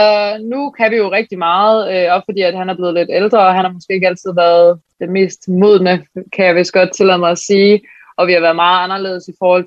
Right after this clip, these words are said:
til det her med, jeg har været meget procesorienteret, og han har været meget sådan bare et kæmpe talent. Øh, og nu kan han jo godt, altså nu arbejder han jo sindssygt hårdt, så det er meget fedt, øh, at snakke sammen, fordi at vi ligesom begge to lever den her lidt hverdag, hvor man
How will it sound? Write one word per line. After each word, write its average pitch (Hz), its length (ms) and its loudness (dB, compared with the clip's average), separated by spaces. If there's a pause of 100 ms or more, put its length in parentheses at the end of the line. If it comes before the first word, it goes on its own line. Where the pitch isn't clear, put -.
til 175 240 -2
det 185 120 -2
her 180 60 0
med, 175 200 0 (300)
jeg 185 100 2
har 185 80 2
været 165 200 0
meget 165 180 -2
procesorienteret, 170 840 -2 (120)
og 170 60 -4 (120)
han 185 100 0
har 185 100 2
været 165 160 2
meget 170 280 0
sådan 170 280 -16
bare 170 200 2
et 165 140 -4
kæmpe 185 300 0
talent. 190 280 -2 (240)
Øh, 170 300 -4
og 175 140 2
nu 202 160 4
kan 202 140 -2
han 170 80 0
jo 165 100 -2
godt, 196 180 2 (180)
altså 180 180 -6
nu 185 120 0
arbejder 175 320 2
han 175 160 -2
jo 170 80 -6 (100)
sindssygt 190 340 -2
hårdt, 190 300 2
så - 120 -20
det 175 60 -2
er 170 140 0
meget 185 220 2
fedt, 220 160 -2 (180)
øh, 175 160 -2 (100)
at 180 140 -8
snakke 190 220 -4
sammen, 180 240 0 (140)
fordi 175 140 -4
at 170 140 2 (180)
vi 190 60 -6
ligesom 180 280 0
begge 208 260 2
to 208 160 2
lever 175 280 4
den 175 160 -6
her 175 100 0
lidt 170 220 -2 (160)
hverdag, 180 400 2
hvor 170 140 -4
man 165 180 -8